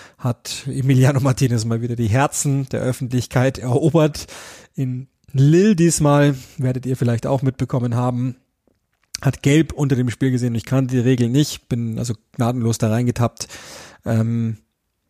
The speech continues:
also als ich dann gehört habe, habe ich schon mal, ja, irgendwie war da was.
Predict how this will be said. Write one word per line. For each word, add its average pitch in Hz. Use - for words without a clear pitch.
also 120
als 127
ich 107
dann 120
gehört 120
habe, 117
habe 117
ich 113
schon 123
mal, 117
ja, 127
irgendwie 110
war 117
da 120
was. 117